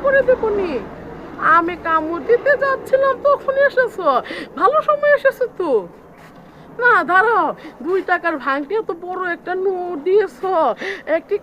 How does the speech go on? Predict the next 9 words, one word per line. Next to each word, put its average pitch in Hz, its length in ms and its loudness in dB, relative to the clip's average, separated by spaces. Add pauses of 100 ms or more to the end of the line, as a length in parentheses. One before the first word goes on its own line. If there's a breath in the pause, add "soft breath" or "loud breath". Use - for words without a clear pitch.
কাজ 415 160 2 (160)
করি, 302 260 -2 (480 loud breath)
আমি 339 240 2 (200)
একটু - 240 2 (220)
এটাকে 403 440 0 (200)
ব্যাংকে 359 540 -4 (120)
নিয়ে 403 200 -2 (140)
যাই, 247 180 2 (360 loud breath)
ব্যাংকে 392 460 -4